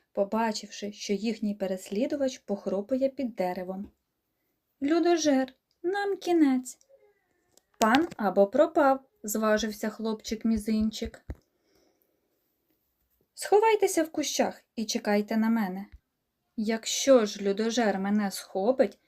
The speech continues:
тікайте просто додому. Він потихеньку підкрався до людожера, обережно стягнув із нього семимильні чоботи й повернувся до братів, що сховалися в кущах.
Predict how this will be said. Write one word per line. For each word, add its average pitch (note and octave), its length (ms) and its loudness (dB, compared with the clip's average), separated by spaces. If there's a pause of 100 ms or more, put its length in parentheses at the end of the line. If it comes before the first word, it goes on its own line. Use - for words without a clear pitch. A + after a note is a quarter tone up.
(240)
тікайте G3 540 0
просто G3+ 440 0
додому. G#3 600 2 (760)
Він G#4+ 240 -2
потихеньку A#3+ 600 2
підкрався A#3 560 -4
до G#3+ 160 0
людожера, G#3+ 640 0 (400)
обережно C4 800 6
стягнув C4 720 4
із B3+ 220 0
нього A#3 360 4
семимильні A3+ 680 0
чоботи D4 560 2
й B3+ 40 2
повернувся G3 680 -4
до C4+ 120 0
братів, B3+ 640 -2 (360)
що A3+ 220 -6
сховалися A3 680 -6
в G#3 80 -12
кущах. G#3+ 600 -8